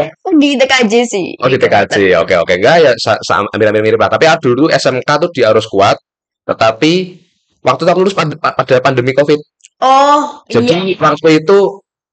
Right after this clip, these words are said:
Speaker 2: nggak ada satupun perusahaan yang mencari, em,
Speaker 1: Lulusan.
Speaker 2: lulusan S M, fresh graduate S M A, S M K.
Speaker 1: Hmm.
Speaker 2: Jadi, aku waktu itu ngambil keputusan, ya, kuliah dulu aja lah.
Speaker 1: Iya.
Speaker 2: Lah, waktu kuliah terus aku ngambil, bingung.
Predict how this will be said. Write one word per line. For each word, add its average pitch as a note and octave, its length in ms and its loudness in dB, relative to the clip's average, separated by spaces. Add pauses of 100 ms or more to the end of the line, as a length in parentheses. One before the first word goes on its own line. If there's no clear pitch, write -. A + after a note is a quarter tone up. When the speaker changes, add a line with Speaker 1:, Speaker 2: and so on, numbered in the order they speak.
(420)
Speaker 2:
nggak A#2+ 260 2
ada D3 140 0
satupun D3 640 0
perusahaan B2 480 0
yang B2 160 2
mencari, B2 400 0 (720)
em, B2+ 840 4 (420)
Speaker 1:
Lulusan. C3+ 540 -2 (180)
Speaker 2:
lulusan C3+ 400 2 (240)
S B2 160 -6
M, B2+ 80 -8 (180)
fresh B2+ 220 0
graduate B2 400 0
S C3 160 0
M A#2+ 160 -2
A, G2+ 160 0
S - 160 -6
M G#2+ 80 -2
K. G#2+ 100 -2
Speaker 1:
Hmm. F2 220 -2
Speaker 2:
Jadi, D#3 480 -2 (560)
aku - 320 -4
waktu A2+ 240 -2
itu - 80 0
ngambil A2+ 160 2
keputusan, A#2+ 320 -2
ya, A#2+ 100 0 (160)
kuliah G2+ 220 -6
dulu F2+ 160 -4
aja F2 160 -2
lah. E2+ 80 -8
Speaker 1:
Iya. - 180 -18 (220)
Speaker 2:
Lah, G2+ 320 2 (160)
waktu G2 160 -2
kuliah B2+ 240 2
terus C#3+ 160 0
aku C#3 160 0
ngambil, A#2 260 0
bingung. D#3 300 2